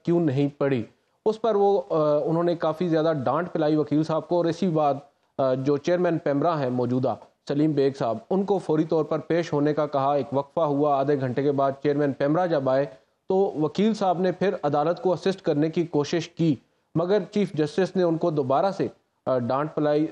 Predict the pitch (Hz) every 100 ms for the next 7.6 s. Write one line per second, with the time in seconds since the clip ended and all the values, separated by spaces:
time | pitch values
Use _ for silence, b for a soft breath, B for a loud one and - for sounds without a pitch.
0 | 147 147 - 165 175 175 170 160 151 170
1 | 165 160 143 170 175 170 190 208 185 160
2 | 160 156 151 147 127 123 151 131 147 151
3 | 160 160 160 131 127 165 190 190 - 135
4 | 135 127 95 123 143 156 - 147 175 160
5 | 147 131 139 139 127 151 151 - 175 160
6 | 143 - 180 160 - _ _ - 147 143
7 | - 202 226 196 151